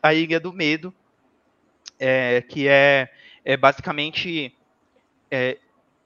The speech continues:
o psicólogo responsável pelo tratamen-, pelo tratamento, quem não assistiu me per-,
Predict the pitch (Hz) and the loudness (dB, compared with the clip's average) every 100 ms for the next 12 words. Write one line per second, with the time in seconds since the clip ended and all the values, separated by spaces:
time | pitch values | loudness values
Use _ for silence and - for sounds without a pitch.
0 | _ _ - 151 135 120 - 175 - 202 | _ _ -18 -12 -12 -12 -14 -16 -2 2
1 | 160 180 160 147 151 - 139 - 151 180 | 2 0 -6 -8 -8 -14 -6 -2 0 -2
2 | - 151 143 143 139 139 117 123 _ - | -4 -4 -4 -4 -4 -8 -10 -12 _ -8
3 | 135 131 139 - 127 123 139 139 - 139 | -8 -4 -6 -6 -8 -8 -10 -18 -12 -10
4 | 139 131 - - 127 120 117 | -8 -12 -14 -14 -14 -10 -12